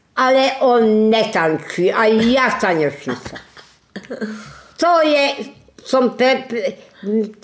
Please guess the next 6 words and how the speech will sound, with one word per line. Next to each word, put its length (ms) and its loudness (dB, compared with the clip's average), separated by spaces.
páči 560 2
sa 240 -2
mi 240 2
všetko, 680 -2
ale 240 2
je 180 4